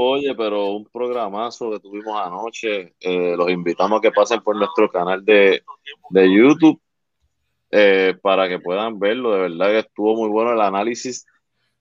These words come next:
del baloncesto superior nacional que les habíamos prometido. Así que está muy bueno, pasen por nuestro canal, Inventando con los Panas en YouTube.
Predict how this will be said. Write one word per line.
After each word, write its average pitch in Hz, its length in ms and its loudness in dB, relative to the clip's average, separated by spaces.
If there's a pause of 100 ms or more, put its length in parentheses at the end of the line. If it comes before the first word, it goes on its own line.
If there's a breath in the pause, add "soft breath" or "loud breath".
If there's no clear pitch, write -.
del 104 380 2
baloncesto 110 520 -2
superior 110 400 -6
nacional 113 560 -4
que 160 100 -4
les 123 100 2
habíamos 104 440 0
prometido. 120 680 -2 (580 soft breath)
Así 95 340 -4
que 110 680 6
está - 280 -6
muy 113 140 -4
bueno, 160 280 -2
pasen 113 280 -6
por 117 120 -8
nuestro 113 280 -6
canal, 110 420 -2
Inventando 107 520 -6
con 107 160 -2
los 101 120 -2
Panas 110 320 -2
en 101 140 -14
YouTube. 208 420 2